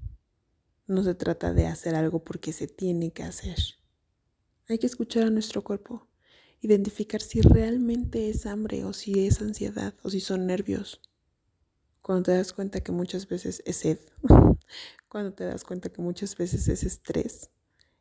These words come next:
en ese momento no necesitas la comida. En ese momento necesitas respirar y escuchar tu cuerpo.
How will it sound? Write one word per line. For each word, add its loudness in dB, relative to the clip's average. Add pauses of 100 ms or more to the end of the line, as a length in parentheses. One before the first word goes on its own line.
(180)
en -4
ese -2
momento -2
no 0
necesitas -6
la -8
comida. -10 (1000)
En -2
ese -4
momento -2
necesitas -6
respirar -10
y -4
escuchar -10
tu -18
cuerpo. -18